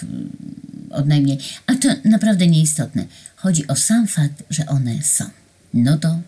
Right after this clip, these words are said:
tadam, słuchamy. Pierwsze. Odwiedzanie parku. Jak głoszą źródła dobrze poinformowane,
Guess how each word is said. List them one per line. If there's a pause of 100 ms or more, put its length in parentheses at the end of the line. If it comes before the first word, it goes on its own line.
(140)
tadam,
słuchamy. (760)
Pierwsze. (880)
Odwiedzanie
parku. (1400)
Jak
głoszą
źródła
dobrze
poinformowane,